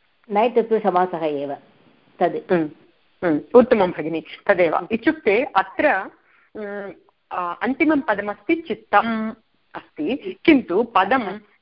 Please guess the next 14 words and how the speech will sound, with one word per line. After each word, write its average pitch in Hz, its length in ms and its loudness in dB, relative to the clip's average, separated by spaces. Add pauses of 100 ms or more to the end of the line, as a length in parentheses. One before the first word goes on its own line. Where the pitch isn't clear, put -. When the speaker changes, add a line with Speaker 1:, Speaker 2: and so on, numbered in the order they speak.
Speaker 2:
चित्तः, 240 420 0
चित्तः - 540 -8
अस्ति। 220 840 -8 (120)
इत्युक्ते 247 360 -2
Speaker 1:
आम्। 311 120 2
Speaker 2:
तत्र 202 260 -4
लिङ्ग, 262 460 0
लिङ्गपरिवर्तनम् 208 880 -4
अभवत्। 160 520 -6
किमर्थं, 233 540 0
किमर्थं 240 640 -4
तथा 208 240 2
लिङ्गपरिवर्तनम् 196 800 0
अभवत्? 180 380 -2